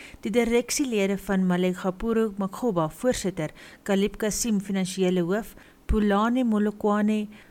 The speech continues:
Panutele Magubela, Rod Crompton, Busisiwe Mavusa en Tsepo Mongalo. De Ruyter sê in hofstukke dat die transaksie korrup en opgeblaas is en toe die Eskom direksie die Econ ooreenkoms in Oktober twintig negentien goedgekeur het,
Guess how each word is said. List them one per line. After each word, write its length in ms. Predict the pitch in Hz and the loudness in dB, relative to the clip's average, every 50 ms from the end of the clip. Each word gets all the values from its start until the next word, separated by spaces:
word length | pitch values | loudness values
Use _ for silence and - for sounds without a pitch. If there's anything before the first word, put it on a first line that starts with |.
| - - | -8 0
Panutele 640 | - 202 190 190 190 185 185 185 240 240 233 233 240 226 | 2 4 6 6 4 2 2 0 2 2 2 4 4 4
Magubela, 800 | 208 190 180 185 - - 180 185 190 208 220 220 220 208 208 208 - - - - - - | 4 2 0 0 -2 -4 0 2 2 2 4 4 2 2 0 -2 -6 -14 -20 -20 -10 0
Rod 260 | - 240 254 262 - | 4 4 4 4 4
Crompton, 580 | - 233 226 226 220 202 - 220 214 214 208 208 - - - - - - - - - | 2 2 2 2 2 2 0 0 0 0 -2 -4 -6 -14 -20 -20 -20 -20 -20 -4 0
Busisiwe 640 | - 214 185 190 190 190 - - 233 226 220 220 220 | 0 2 2 2 0 -2 0 0 0 2 2 2 2
Mavusa 640 | 208 196 180 170 175 196 214 208 - 254 233 233 226 - - - - | 2 0 0 0 0 -2 -2 -2 0 0 0 -2 -2 -6 -12 -20 -10
en 160 | - - 190 196 | -6 -4 -2 0
Tsepo 460 | - - 247 247 247 - 254 247 240 | 0 2 2 2 2 2 2 2 2
Mongalo. 760 | 233 240 247 233 - - 220 190 185 175 170 160 156 156 165 - - - - - - - - | 2 0 0 0 0 0 2 2 4 4 2 0 0 -4 -6 -10 -14 -18 -20 -20 -20 -6 0
De 120 | 220 214 | 2 4
Ruyter 340 | 208 196 208 220 - 294 269 | 4 4 4 2 0 -2 -2
sê 240 | - - 269 262 220 | 0 2 2 2 2
in 100 | 233 226 | 2 2
hofstukke 680 | 220 240 247 - - - 202 175 190 - 160 156 - - - - - | 0 0 -2 -2 -2 0 0 0 0 0 -4 -4 -4 -8 -14 -14 -4
dat 140 | - 185 180 | 0 2 4
die 120 | 190 190 | 4 2
transaksie 640 | 190 190 185 185 180 - - 233 233 - - - 247 - | 2 2 0 0 0 0 0 -2 -2 -2 -4 -6 -4 -2
korrup 440 | - 220 202 185 208 240 220 - | 0 0 2 4 2 2 0 0
en 200 | - - 202 202 | -2 -2 -2 0
opgeblaas 680 | - 240 - - - 247 202 196 180 170 170 170 - - | 0 6 8 8 8 8 6 4 4 4 4 2 0 -2
is 240 | - 175 170 - - - - - - - - - | -2 -2 -2 -4 -8 -16 -20 -20 -20 -20 -14 -6
en 200 | - 208 202 202 | -2 -2 -2 0
toe 120 | - 294 294 | 2 2 2
die 160 | 311 311 - | 2 2 0
Eskom 400 | - 285 285 - - - 311 285 | 0 -2 -2 -2 -2 0 0 2
direksie 560 | 254 233 196 190 180 180 - - - 196 180 | 2 2 4 4 2 2 2 -2 -2 -2 0
die 160 | 190 185 180 | 0 -2 -2
Econ 360 | - 175 175 - - 311 302 277 | -2 -4 -4 -2 0 0 0 0
ooreenkoms 800 | 254 254 240 226 196 - - 254 254 247 - - 202 202 196 - | 0 -2 -4 -6 -10 -10 -6 -6 -6 -4 -4 -4 -4 -4 -4 -4
in 120 | - 208 | -6 -6
Oktober 440 | 202 202 - 240 240 208 233 - - | -8 -6 -6 -6 -4 -4 -4 -6 -8
twintig 380 | - - 214 208 214 202 - | -8 -8 -6 -4 -4 -6 -4
negentien 500 | - 208 208 208 214 233 202 226 220 220 | -4 -4 -2 -2 -2 -4 -4 -4 -4 -4
goedgekeur 580 | 190 - 302 - - - 269 - - 196 185 170 | -4 -4 -6 -6 -4 -6 -8 -4 0 0 2 2
het, 180 | 170 165 160 | 2 0 -2